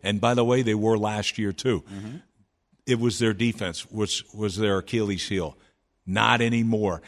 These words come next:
Speaker 1: And you know what's great, Greeny? They play without three starters in the back end.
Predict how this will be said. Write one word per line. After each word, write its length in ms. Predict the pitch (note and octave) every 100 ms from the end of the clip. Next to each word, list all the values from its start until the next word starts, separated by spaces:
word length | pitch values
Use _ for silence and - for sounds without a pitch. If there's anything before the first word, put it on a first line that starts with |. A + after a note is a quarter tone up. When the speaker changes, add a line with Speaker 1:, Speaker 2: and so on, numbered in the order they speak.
| -
Speaker 1:
And 160 | A#2+ C3+
you 80 | C#3
know 80 | C#3+
what's 180 | C3
great, 240 | - B2+ A#2+
Greeny? 240 | C3 D3
They 200 | B2 C3+
play 220 | C3+ C3
without 460 | B2 G#2 A2 G#2+ - _ _ _
three 440 | A2+ B2+ D#3 D#3 -
starters 840 | - - C#3 C3 A2 F2+ E2 - - -
in 140 | A#2 G#2+
the 100 | G2
back 380 | E2+ G#2+ G2+ G#2+
end. 320 | F#2 C2+